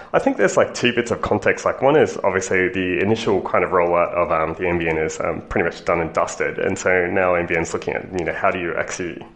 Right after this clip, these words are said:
actually maximize the revenue from, um, those kind of on-net households and businesses. And I, I guess the other, the other bit of context is that,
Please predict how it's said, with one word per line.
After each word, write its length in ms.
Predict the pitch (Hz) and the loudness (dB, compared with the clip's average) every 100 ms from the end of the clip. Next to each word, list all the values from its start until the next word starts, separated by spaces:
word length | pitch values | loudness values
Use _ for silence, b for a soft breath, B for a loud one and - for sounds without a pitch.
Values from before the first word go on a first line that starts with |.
| - | -6
actually 320 | 90 - 87 | -4 0 0
maximize 640 | 87 92 - - 87 82 | 2 0 0 2 2 2
the 60 | 85 | 2
revenue 380 | 82 90 85 82 | 0 2 0 -2
from, 240 | - 80 | -2 -2
um, 240 | 78 80 - B B B B B - | -2 -4 -8 B B B B B -4
those 180 | 87 | -2
kind 160 | - 95 | 0 -2
of 80 | 80 | 0
on-net 320 | 85 87 - | 0 0 -2
households 480 | - 92 - 90 - | 0 0 2 -2 -4
and 100 | 82 | -4
businesses. 600 | 87 110 - - - - B B B B B _ | -2 -2 -2 -4 -6 -10 B B B B B _
And 120 | 135 | 4
I, 320 | 123 - 139 - | 6 6 4 4
I 120 | 147 | 4
guess 260 | 143 160 - | 4 2 4
the 80 | 117 | 4
other, 340 | 139 127 117 | 8 6 6
the 120 | 113 | 4
other 100 | 120 | 4
bit 140 | - 104 | 4 2
of 80 | |
context 580 | - 101 95 98 - - | 2 0 2 0 0 -2
is 400 | 95 92 85 - | 0 2 2 0
that, 320 | 95 87 85 | 4 4 2